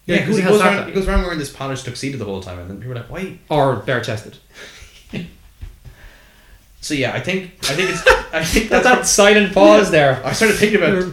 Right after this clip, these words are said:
Speaker 1: Dan-,
Speaker 2: yeah,
Speaker 1: I
Speaker 2: we were
Speaker 1: started
Speaker 2: both
Speaker 1: thinking
Speaker 2: just
Speaker 1: about a Daniel, a bare-chested Daniel Craig, and I got all hot
Speaker 2: slowly
Speaker 1: under the gun.
Speaker 2: supping our beers at the same time, giving us these weird glances in our eyes, like.
Speaker 1: Mm. Anyway, moving swiftly.
Speaker 2: Moving swiftly
Speaker 1: But
Speaker 2: along.
Speaker 1: I, I, so what are your thoughts here? Are you thinking, should, should they really have booted Craig? I,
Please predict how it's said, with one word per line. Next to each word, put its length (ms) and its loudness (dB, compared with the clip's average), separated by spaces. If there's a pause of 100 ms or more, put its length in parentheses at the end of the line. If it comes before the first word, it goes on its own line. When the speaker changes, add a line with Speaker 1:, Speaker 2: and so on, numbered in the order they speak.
(120)
Speaker 1:
Dan-, 180 2 (200)
Speaker 2:
yeah, 60 2
Speaker 1:
I 120 2
Speaker 2:
we 80 6
were 80 6
Speaker 1:
started 180 6
Speaker 2:
both 100 6
Speaker 1:
thinking 0 -
Speaker 2:
just 100 6
Speaker 1:
about 140 4
a 20 -2
Daniel, 340 2
a 20 -8
bare-chested 560 -4
Daniel 280 -6
Craig, 180 -4
and 100 -6
I 40 -6
got 160 -6
all 220 -4
hot 80 -16 (580)
Speaker 2:
slowly 320 -4
Speaker 1:
under 100 -2
the 80 0
gun. 60 -2
Speaker 2:
supping 400 -2
our 100 0
beers 320 -2
at 80 -6
the 60 -4
same 260 -4
time, 480 -6
giving 220 -8
us 80 -8
these 180 -6
weird 220 -4
glances 360 -6
in 80 -4
our 140 -4
eyes, 300 -4
like. 280 -14
Speaker 1:
Mm. 360 -10 (840)
Anyway, 460 -6
moving 420 -6
swiftly. 440 -6
Speaker 2:
Moving 220 2
swiftly 380 -4
Speaker 1:
But 140 2
Speaker 2:
along. 120 -4
Speaker 1:
I, 40 -2 (140)
I, 80 -12 (140)
so 180 -2
what 80 0
are 40 2
your 120 0
thoughts 300 -6
here? 120 -12
Are 60 -12
you 80 -10
thinking, 500 -8 (640)
should, 460 -6
should 200 -8
they 80 -8
really 160 -8
have 100 -10
booted 240 -10
Craig? 220 -16
I, 140 -10